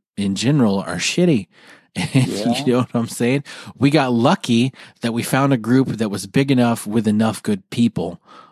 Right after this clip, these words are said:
Speaker 1: that we can make it this far. And the other group, you know, their, their communities must have fallen apart and things must have happened. And maybe they've had to deal with their own Negan. So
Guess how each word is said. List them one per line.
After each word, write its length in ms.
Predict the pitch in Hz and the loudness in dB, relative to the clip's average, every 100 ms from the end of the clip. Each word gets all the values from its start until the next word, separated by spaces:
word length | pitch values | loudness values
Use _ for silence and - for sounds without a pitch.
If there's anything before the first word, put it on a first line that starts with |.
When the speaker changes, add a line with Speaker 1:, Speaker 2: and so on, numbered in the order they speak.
| _ | _
Speaker 1:
that 240 | 98 - 80 | -6 -6 -4
we 220 | 98 104 | -2 -2
can 220 | - 95 | -2 -4
make 240 | 87 87 95 | -4 -4 -6
it 100 | - | -8
this 200 | 82 - | -8 -6
far. 420 | 80 52 - _ _ | -6 -8 -12 _ _
And 320 | 80 80 73 - - _ | -8 -8 -10 -16 -20 _
the 160 | 104 101 | 2 4
other 140 | 104 | 4
group, 360 | 98 101 - - | 4 2 0 -4
you 160 | - 95 | -4 0
know, 200 | 104 90 | 0 0
their, 340 | 90 101 104 - | 0 0 -2 -4
their 140 | 104 | -6
communities 500 | - 104 107 107 101 | 2 4 6 6 2
must 220 | 92 95 - | 0 -2 -2
have 100 | - | 0
fallen 300 | 95 101 95 | 2 2 2
apart 400 | - 104 101 - | 2 0 0 -4
and 320 | 80 80 95 | -8 -6 -6
things 260 | 92 82 | -4 -4
must 180 | 92 - | -6 -6
have 100 | 82 | -6
happened. 420 | 85 90 - 76 73 | -4 -6 -4 -8 -6
And 80 | |
maybe 220 | 82 87 92 | -6 -6 -4
they've 180 | 98 | -4
had 160 | 98 95 | -2 -4
to 80 | 92 | -2
deal 180 | 90 87 | -4 -4
with 120 | - | -6
their 160 | - | -6
own 200 | 80 196 | -6 -4
Negan. 360 | 190 73 87 - | -4 -6 -12 -12
So 320 | - 78 - | -8 -8 -8